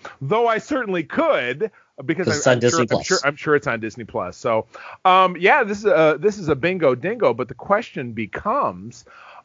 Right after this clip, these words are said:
Speaker 1: um, the, you know, uh, Mina is obviously a younger guy. The portrayal of Ezra that we'd be s-,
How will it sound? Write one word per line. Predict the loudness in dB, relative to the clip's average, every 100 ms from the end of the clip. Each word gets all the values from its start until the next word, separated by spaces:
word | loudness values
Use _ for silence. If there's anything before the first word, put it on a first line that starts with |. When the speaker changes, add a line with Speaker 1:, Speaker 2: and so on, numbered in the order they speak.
| 4
Speaker 1:
um, | 6 6 4 0 -8
the, | 0 0 2
you | -6 -12 -6 -4
know, | -2 -4
uh, | -2 -2 -4 -12 -10
Mina | -2 2 4
is | 2 4
obviously | 2 2 -2 -2 0
a |
younger | 0 -2 -2
guy. | -2 2 4 2
The | 0
portrayal | -4 -4 -4 2 2 2
of | 0
Ezra | 0 0 -2
that | -2
we'd | -2 -2
be | -4
s-, | -6